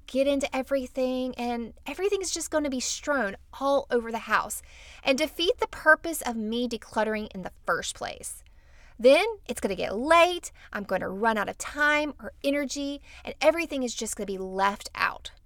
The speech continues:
Plus, I won't know what to do with everything once it's out. Then it's gonna sit out for days.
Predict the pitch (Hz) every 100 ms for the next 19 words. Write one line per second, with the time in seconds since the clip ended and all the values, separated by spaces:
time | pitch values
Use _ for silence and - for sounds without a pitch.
0 | - - - - 359 427 349 - 311 311
1 | 349 339 330 320 247 - 262 302 269 185
2 | 185 190 190 202 202 185 214 226 247 -
3 | 269 339 - - - - - - - -
4 | 185 220 302 240 - 196 202 - 247 339
5 | 285 302 269 359 415 - - -